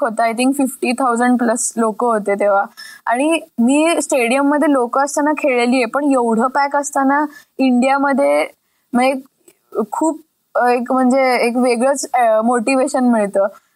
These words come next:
म्हणजे आपण विचारच, मी तेव्हा विचारच केला होता की हे होईल का, नाही होईल का, असं. म्हणजे ते इतका कॉन्फिडन्स मिळालेला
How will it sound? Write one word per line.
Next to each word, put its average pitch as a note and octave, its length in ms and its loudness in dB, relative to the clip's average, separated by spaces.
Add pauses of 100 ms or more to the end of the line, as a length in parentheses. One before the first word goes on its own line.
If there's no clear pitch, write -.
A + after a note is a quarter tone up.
म्हणजे C4 120 2
आपण C#4 240 -2
विचारच, D4 600 0
मी B3 240 2
तेव्हा C#4+ 200 0
विचारच D4+ 440 0
केला C#4 200 0
होता C4 140 0
की B3+ 100 -2
हे C#4 140 2
होईल C4+ 360 0
का, B3+ 300 -2 (320)
नाही A#3+ 220 2
होईल B3+ 220 0
का, A3+ 260 -2 (300)
असं. B3 280 -2
म्हणजे B3+ 320 2 (500)
ते G3+ 60 0
इतका C#4+ 360 -2
कॉन्फिडन्स D#4+ 600 0
मिळालेला A#3+ 600 0